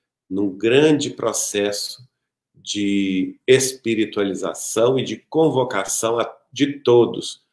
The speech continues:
para a tarefa do Evangelho de Jesus. Agora, vamos buscar o jornalista Fernando Orme, da cidade de Guaíba, no Rio Grande do Sul, que entrevistou Chico Xavier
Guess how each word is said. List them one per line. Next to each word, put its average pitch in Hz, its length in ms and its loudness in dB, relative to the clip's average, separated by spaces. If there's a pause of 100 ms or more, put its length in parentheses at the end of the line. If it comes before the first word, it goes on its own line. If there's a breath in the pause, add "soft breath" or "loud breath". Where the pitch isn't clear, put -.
(200)
para 107 200 0
a - 40 0
tarefa 95 760 -2
do 104 180 0
Evangelho 90 720 -4 (320)
de 92 120 -10
Jesus. 90 720 -8 (760)
Agora, 143 680 2
vamos 131 380 0
buscar 104 640 -4
o 127 140 2
jornalista 95 760 -2
Fernando 95 720 0
Orme, 139 420 6 (720)
da 127 160 4
cidade 95 560 -4
de 98 100 -6
Guaíba, 107 520 2
no 101 80 0
Rio 95 220 -4
Grande 92 200 -4
do 92 60 -10
Sul, - 520 0 (760)
que 120 160 -8
entrevistou 107 720 0
Chico - 280 -6
Xavier 92 560 -2